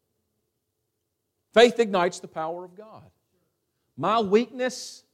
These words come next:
in my weakness, God is made strong. In the things I can't do, God is proven that He can do them. Amen. And how? Through faith. Through faith.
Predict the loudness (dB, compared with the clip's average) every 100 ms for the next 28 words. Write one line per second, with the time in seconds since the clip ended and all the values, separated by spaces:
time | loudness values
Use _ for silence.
0 | _ _ _ -2 0 0 -2 0 0 2
1 | 2 0 -8 -18 -20 -20 -8 -4 -2 -2
2 | -6 -10 -14 -18 -16 -16 -18 -20 _ -20
3 | -20 -20 -20 _ _ _ _ _ _ -2
4 | 0 2 2 0 2 2 2 -2 -6 -4
5 | -2 -2 0 4 6 8 6 4 -10 4
6 | 4 4 -4 0 2 0 0 4 4 4
7 | -2 -8 -12 -12 -12 -10 -12 -12 -14 -16
8 | -18 _ _ _ _ 2 4 4 0 -2
9 | -8 _ _ _ 2 6 6 6 2 -10
10 | _ _ _ _ -4 -4 -4 -10 -12 _
11 | _ _ _ _ _ _ _ _ _ _
12 | _ _ _ -6 -4 4 6 6